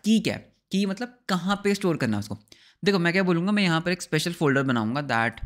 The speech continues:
you know, uh, users। देखो, मैं, देखो, हमारी बकेट के अंदर ऐसा कुछ एग्जिस्ट भी नहीं करता, ठीक है। तो एक काम करते हैं, इसको अपलोड्स ले लेते हैं, slash uploads slash user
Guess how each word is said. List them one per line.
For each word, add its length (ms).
you 120
know, 100
uh, 240
users। 360
देखो, 140
मैं, 160
देखो, 180
हमारी 300
बकेट 280
के 60
अंदर 160
ऐसा 180
कुछ 220
एग्जिस्ट 360
भी 80
नहीं 140
करता, 180
ठीक 160
है। 80
तो 400
एक 60
काम 180
करते 180
हैं, 20
इसको 120
अपलोड्स 380
ले 80
लेते 200
हैं, 140
slash 340
uploads 540
slash 500
user 680